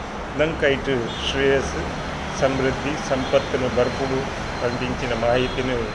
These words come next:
ಕೊರೊಂದು ಅವೇ ಪ್ರಕಾರವಾಗಿ ಆರ್ ಪಣ್ಯ ಅನ್ನ ಮಾರ್ಗದರ್ಶನೋಡು ಯಾನು ಒಂಜಿ ಮಂತ್ರ ದೀಕ್ಷೆನ್ ಪಡೆಯೊಂದು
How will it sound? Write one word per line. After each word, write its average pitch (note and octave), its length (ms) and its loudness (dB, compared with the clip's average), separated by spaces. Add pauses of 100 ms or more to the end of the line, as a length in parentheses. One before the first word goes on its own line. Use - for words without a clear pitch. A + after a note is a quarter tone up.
(380)
ಕೊರೊಂದು A#2 800 -2 (600)
ಅವೇ B2 140 2
ಪ್ರಕಾರವಾಗಿ A#2+ 800 2 (560)
ಆರ್ A#2 100 4 (100)
ಪಣ್ಯ D3 220 0 (260)
ಅನ್ನ A#2 140 0
ಮಾರ್ಗದರ್ಶನೋಡು C3 1200 0
ಯಾನು B2+ 260 2 (600)
ಒಂಜಿ A#2 180 -6 (100)
ಮಂತ್ರ B2 260 -4
ದೀಕ್ಷೆನ್ A#2 600 -4
ಪಡೆಯೊಂದು A#2 760 -2